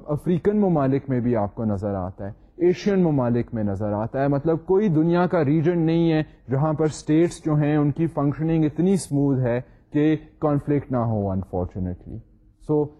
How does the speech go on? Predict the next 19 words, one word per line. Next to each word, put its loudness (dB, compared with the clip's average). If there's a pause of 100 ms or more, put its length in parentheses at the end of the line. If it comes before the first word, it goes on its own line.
(120)
یہ 2
تو -2
سب -4
سے، -2
this -2
is 0
the 0 (100)
first 0
thing 2
to -4
realize 2
regarding 0
the 0
idea 0 (300)
of -4 (160)
conflict -2 (260)
in 0
international -4
relations. -8